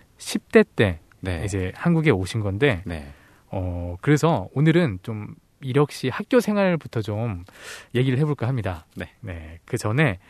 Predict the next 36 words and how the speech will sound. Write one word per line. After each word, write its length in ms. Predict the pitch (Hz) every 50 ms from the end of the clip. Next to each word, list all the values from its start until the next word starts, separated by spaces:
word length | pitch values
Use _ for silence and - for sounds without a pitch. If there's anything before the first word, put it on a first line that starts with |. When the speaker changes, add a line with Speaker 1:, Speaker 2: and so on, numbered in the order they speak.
| - - - _ _ _
Speaker 1:
어, 300 | - 107 98 95 95 98 110
이천십일 440 | 123 117 - 131 - - 165 175 165
년에 420 | 160 151 147 139 127 123 110 110 -
이제 140 | 107 101 107
오시기 380 | 104 107 110 110 - 131 123 110
전에 400 | - - - 101 117 120 101 90
이제 80 | 87 - -
탈북을 460 | - - 220 240 220 226 202 202 151 101
어떻게 320 | 107 139 - 285 - -
하게 160 | 220 190 170
됐는지 540 | 135 127 110 107 101 101 - 180 160 98 87 - _ _ _ _
그게 200 | - - - 208
제일 200 | - - 151 139
먼저 220 | 123 113 107 104 95
궁금해요. 680 | - - 110 107 110 98 90 87 90 110 127 117 87 82 - - - - - - - _ _
어떻게 260 | 135 151 - - 240
탈북을 380 | - 175 185 165 156 135 131
하게 140 | 135 135 135
되셨나요? 460 | 104 95 - 110 95 92 90 87 85 - _ _ _ _ _ _ _ _ _ _ _
Speaker 2:
제가 240 | - - 120 107
북한에 460 | 98 - 107 - - 143 139 139 127 110
있을 160 | 92 - 98
때 340 | - - 90 87 87 90 87
Speaker 1:
네. 60 | 85 113
Speaker 2:
이제 160 | 95 90 80
태어나기 360 | - - 131 139 151 147 120
전에 200 | 110 - 104 95 92
아버지가 580 | 85 90 98 98 90 95 85 87 78 78 80 87 - _ _ - _
그 180 | - - 92 85
생활이 360 | 80 - - 113 123 131 120 117
좀 140 | - 95 87
어려우셔서 680 | 87 90 98 98 95 92 85 - 87 87 104 101 82 -
Speaker 1:
네. 200 | 104 92 90 82 - - _ - _ _ _
Speaker 2:
그 440 | - - 101 90 90 87 85 85 82 -
북한에서 420 | - 104 - 123 120 113 104 104
중요하게 640 | 90 - - 101 110 113 110 101 101 92 90 85 76